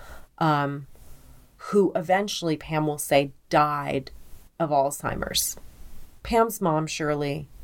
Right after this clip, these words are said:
was showing some signs of dementia, but she does not end up dying of Alzheimer's. She'll later die when she falls three stories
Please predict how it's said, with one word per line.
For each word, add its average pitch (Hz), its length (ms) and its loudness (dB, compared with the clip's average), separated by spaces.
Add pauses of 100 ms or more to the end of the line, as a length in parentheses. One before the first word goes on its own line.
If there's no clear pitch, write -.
(420)
was 185 340 2
showing 151 360 0
some 151 220 -4
signs 147 360 0
of 147 100 -2
dementia, 143 640 0
but 160 140 -2
she - 200 0
does 170 260 2
not 147 280 0
end 139 180 -4
up 131 160 -2
dying 131 320 0
of 127 100 -6
Alzheimer's. 131 920 0 (480)
She'll 254 300 0
later 196 300 2
die 147 280 -2
when 151 160 -6
she 165 180 -2
falls 151 520 0
three 185 320 2
stories - 840 0